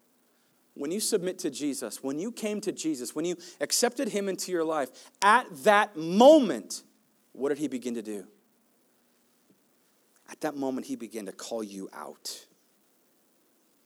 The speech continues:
He began to call you out. He began to say, "Hey, follow me. Follow me. You say you want what I have?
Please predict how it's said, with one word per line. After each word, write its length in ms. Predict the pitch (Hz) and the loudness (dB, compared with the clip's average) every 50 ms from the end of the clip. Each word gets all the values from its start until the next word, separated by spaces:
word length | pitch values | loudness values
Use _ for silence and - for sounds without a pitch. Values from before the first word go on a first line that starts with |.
| _ _ _ _ _ _ _ _ _ _ _ _ _ _ _ _ | _ _ _ _ _ _ _ _ _ _ _ _ _ _ _ _
He 120 | - - 120 | -18 -14 -14
began 260 | 123 113 131 120 104 | -12 -10 -8 -8 -8
to 80 | 117 | -10
call 400 | - - - - - 110 104 104 | -12 -14 -16 -14 -10 -8 -8 -8
you 280 | 98 98 98 95 87 90 | -10 -10 -12 -14 -12 -12
out. 260 | 87 - 76 - - - | -12 -14 -14 -16 -18 -16
He 100 | - 131 | -14 -14
began 300 | 131 113 110 117 110 104 | -12 -10 -10 -10 -8 -6
to 60 | 98 | -4
say, 360 | - - 113 101 98 95 92 - - - _ _ _ _ _ _ _ _ | -4 -4 -4 -4 -8 -10 -14 -18 -20 -20 _ _ _ _ _ _ _ _
"Hey, 140 | - 85 71 | -20 -18 -18
follow 340 | - - - 87 82 80 78 | -16 -14 -12 -12 -12 -12 -14
me. 220 | 87 82 71 - _ _ _ _ _ _ _ _ _ _ _ _ _ _ _ _ _ _ _ _ _ _ _ _ - | -16 -16 -18 -20 _ _ _ _ _ _ _ _ _ _ _ _ _ _ _ _ _ _ _ _ _ _ _ _ -20
Follow 340 | - - 73 82 101 110 | -14 -10 -6 -4 -4 -4
me. 320 | 107 107 113 107 90 - - - _ _ _ _ _ _ _ _ _ _ _ _ _ _ _ _ _ _ _ _ _ _ _ _ - - | -4 -4 -6 -6 -8 -12 -16 -20 _ _ _ _ _ _ _ _ _ _ _ _ _ _ _ _ _ _ _ _ _ _ _ _ -20 -20
You 200 | - - - 95 | -20 -18 -14 -12
say 280 | 92 - - - 117 113 | -8 -6 -6 -4 -4 -4
you 180 | 120 117 117 107 | -4 -6 -6 -8
want 180 | 113 120 113 | -8 -10 -10
what 140 | 104 117 117 | -8 -6 -6
I 100 | 117 117 | -6 -8
have? 320 | 113 117 120 127 135 131 | -8 -10 -10 -10 -10 -12